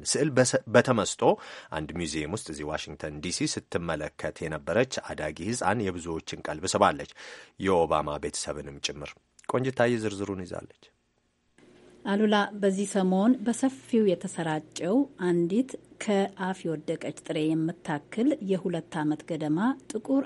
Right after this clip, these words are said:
Speaker 2: አሜሪካዊት ልጅ ናሽናል ፖርትሬት ጋለሪ በሚባለውና በአሜሪካ ታሪካዊ እድገት ጉዞ በተለያዩ መስኮች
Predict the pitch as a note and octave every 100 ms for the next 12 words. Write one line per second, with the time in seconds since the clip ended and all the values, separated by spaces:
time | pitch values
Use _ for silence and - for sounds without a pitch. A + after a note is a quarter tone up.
0 | F3+ E3 D3+ C#3+ - D3+ D#3+ - F3+ C3
1 | - - - - - - F#3 F3+ G#3+ -
2 | A3 A#3+ C4+ - G#3 G3 - G3 G3 -
3 | E3 D3+ C#3+ C#3+ D#3 D#3 D#3+ - D#3 D3+
4 | D3+ F3 G3+ D4+ D4+ F3+ F#3+ F3+ F3 E3
5 | - F3 E3+ - D#3 D3+ - D3+ D3+ D3
6 | C3+ D3 D#3+ D3+ - G#3+ G3 C#4 D4+ F3
7 | F3 D#3 D3+ D3+ D3+ D3+ F3 G3 - C4+
8 | D4+